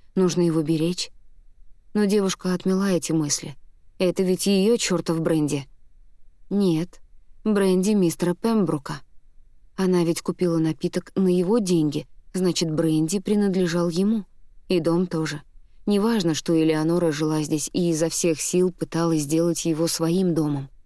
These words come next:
Дом принадлежал Пембруку. Было ли у нее хоть что-то ее? Даже если она сама шила себе платье, девушка никогда не покупала ткань. Все всегда исходило от кого-то другого, и кто-то другой всегда мог это забрать.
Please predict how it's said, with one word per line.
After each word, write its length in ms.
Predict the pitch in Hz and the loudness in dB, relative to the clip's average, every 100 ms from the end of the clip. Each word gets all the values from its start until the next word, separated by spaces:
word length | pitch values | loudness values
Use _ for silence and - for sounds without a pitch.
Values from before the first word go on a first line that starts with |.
| - - - | -20 -20 -10
Дом 320 | - 214 240 214 | -2 0 2 0
принадлежал 720 | 196 185 175 170 160 175 165 | 2 2 2 0 0 0 -2
Пембруку. 640 | 180 165 143 139 - - - - - - - - - - - - - - | 0 0 0 -4 -10 -18 -20 -20 -20 -20 -20 -20 -20 -20 -20 -20 -20 -6
Было 300 | 196 262 262 | 0 2 4
ли 120 | 226 220 | 4 2
у 100 | 208 | 2
нее 340 | 196 196 233 | 0 0 0
хоть 180 | 226 196 | 0 -4
что-то 420 | - - 233 - | -6 -4 -4 -2
ее? 520 | 185 180 196 175 147 139 - - - - - - - - | -2 -2 -2 -2 -4 -8 -14 -20 -20 -20 -20 -20 -20 -10
Даже 300 | - 190 180 | -2 0 2
если 260 | 185 180 180 | 0 0 0
она 280 | 175 180 180 | 2 2 0
сама 360 | - 190 190 | 0 0 0
шила 340 | 175 - 180 170 | 0 0 0 0
себе 240 | - 165 | 0 -4
платье, 580 | - 190 220 - 170 156 - - - - | -2 -2 -2 -2 -2 -4 -10 -20 -12 -2
девушка 400 | 208 220 - 196 | 0 2 0 0
никогда 380 | 190 180 175 | 0 0 0
не 120 | 185 180 | 0 0
покупала 480 | 175 180 175 156 | -4 -6 -4 -4
ткань. 360 | 147 - 147 143 - - - - - | -6 -8 -10 -10 -16 -20 -20 -20 -14
Все 200 | - 254 | -2 0
всегда 400 | 208 196 185 220 | 0 0 0 0
исходило 460 | 190 - 185 202 185 | 0 -2 -2 0 0
от 80 | 160 | -2
кого-то 340 | 180 185 180 | -2 -2 0
другого, 560 | 170 175 190 226 160 139 - - - | 0 2 2 2 0 -6 -14 -14 -6
и 80 | - | -2
кто-то 280 | - 226 | 0 0
другой 420 | 190 196 180 240 247 | 0 0 2 2 0
всегда 440 | - 175 175 208 | -2 -2 0 0
мог 260 | 214 196 - | 0 -2 -4
это 240 | 180 - | -6 -4
забрать. 640 | 175 190 175 147 139 - | -2 -2 -2 -6 -8 -12